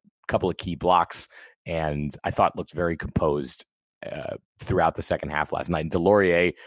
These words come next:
sort of, Bolden and DeLaurier kinda switching off, um, really didn't feel like they were lost. I think that, um, you know, some Duke fans maybe think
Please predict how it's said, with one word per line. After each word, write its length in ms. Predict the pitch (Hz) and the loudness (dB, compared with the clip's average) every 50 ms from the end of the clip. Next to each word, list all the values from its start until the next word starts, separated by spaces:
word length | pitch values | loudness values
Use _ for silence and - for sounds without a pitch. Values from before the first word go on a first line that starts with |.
| - _ | -14 _
sort 220 | - - 113 95 87 | 0 2 4 4 2
of, 140 | 80 71 - _ _ _ _ _ _ _ _ - | 0 -4 -10 _ _ _ _ _ _ _ _ -18
Bolden 460 | 98 - 95 90 - 110 107 101 101 | -16 -16 -8 0 2 4 6 6 6
and 140 | 98 92 85 | 4 4 2
DeLaurier 360 | - 90 85 90 90 87 82 80 | 2 2 4 4 4 2 0 -2
kinda 180 | - 87 78 | -4 -6 -6
switching 340 | - - 95 85 - 85 73 | -4 -6 -6 -6 -4 -4 -2
off, 340 | 76 78 76 76 - - - _ _ - _ _ _ - | -2 -2 -2 -4 -6 -10 -16 _ _ -20 _ _ _ -6
um, 340 | 87 82 80 78 78 76 - - | -2 -2 -2 -2 -2 -6 -8 -6
really 240 | - 92 104 101 95 | -2 0 2 2 2
didn't 240 | 90 90 90 87 85 | 2 0 0 -2 -4
feel 480 | - - - 92 90 87 82 80 78 76 | -6 -8 -6 -4 -2 -2 -2 -2 -4 -6
like 200 | 76 80 - - | -8 -10 -10 -8
they 140 | 87 82 | -8 -6
were 140 | 80 76 76 | -6 -6 -6
lost. 340 | 71 69 78 82 76 - - | -4 -2 0 0 0 -2 -4
I 60 | 76 | -6
think 240 | 71 82 82 - - | -4 -4 -4 -2 -2
that, 160 | - 78 - _ _ _ _ _ _ _ _ _ - | -4 -4 -4 _ _ _ _ _ _ _ _ _ -8
um, 260 | - 69 71 69 64 - _ _ _ _ _ _ | -8 -8 -8 -8 -12 -14 _ _ _ _ _ _
you 80 | - 78 | -4 -2
know, 80 | 76 | -2
some 180 | - - 104 98 | 0 2 2 4
Duke 180 | 92 - - - | 4 2 2 2
fans 280 | - 92 85 82 - - | 2 2 2 2 0 -2
maybe 220 | - 87 82 82 80 | -2 0 0 0 0
think 380 | 80 - - 80 78 - - | -2 -2 -4 -4 -4 -6 -10